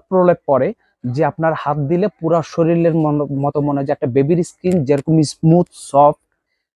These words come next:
ঠিক বড়দের স্কিনগুলো এরকম হয়ে থাকে। যাই হোক, ওই প্রসঙ্গ পরে যে নেক্সট ভিডিওতে আমাদের আরও বিস্তারিত সব কিছু থাকবে। তো আজকের যে প্রসঙ্গটা নিয়ে আসছি, এটার কার্যকারিতাটা, আহ, বিষয়ে বললাম। আর এটা ন্যাপির জন্য, এই তিনটা প্রোডাক্ট হলো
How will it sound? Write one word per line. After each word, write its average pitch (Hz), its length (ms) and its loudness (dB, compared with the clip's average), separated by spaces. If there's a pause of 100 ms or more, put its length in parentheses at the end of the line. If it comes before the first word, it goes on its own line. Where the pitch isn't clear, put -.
(360)
ঠিক 220 120 4 (140)
বড়দের 156 380 2
স্কিনগুলো 143 460 -4
এরকম 120 260 -6
হয়ে 113 160 -8
থাকে। 110 460 -8
যাই 180 120 4
হোক, 226 100 2 (240)
ওই 180 100 2
প্রসঙ্গ 165 400 0
পরে 156 260 0
যে 151 120 0
নেক্সট 151 260 -4
ভিডিওতে 151 340 -4
আমাদের 143 280 -4
আরও 135 200 0
বিস্তারিত 147 420 -6
সব 135 220 -8
কিছু 143 180 -8
থাকবে। 147 280 -6 (320)
তো - 60 2
আজকের 170 360 2
যে 208 100 4
প্রসঙ্গটা 190 520 -2
নিয়ে 185 160 -2
আসছি, 233 340 -6
এটার 160 300 -4
কার্যকারিতাটা, 156 720 -4
আহ, - 480 -10
বিষয়ে 143 300 2
বললাম। 151 400 4 (100)
আর 127 120 0
এটা 135 220 -2
ন্যাপির 139 380 -2
জন্য, 170 340 -2
এই 143 100 0 (100)
তিনটা 214 320 2
প্রোডাক্ট 175 460 -4
হলো 240 220 2